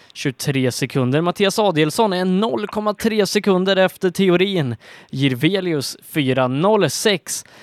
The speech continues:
efter Adielsson och Stig Andevang ytterligare noll tre bakom.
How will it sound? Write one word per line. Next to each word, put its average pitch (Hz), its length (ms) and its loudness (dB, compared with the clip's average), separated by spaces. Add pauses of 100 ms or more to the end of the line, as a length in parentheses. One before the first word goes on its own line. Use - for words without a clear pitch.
(160)
efter 160 640 2
Adielsson 143 460 0
och 135 80 0
Stig 151 280 0
Andevang 139 460 0
ytterligare 131 420 0
noll 147 440 0
tre 143 320 0
bakom. 139 560 0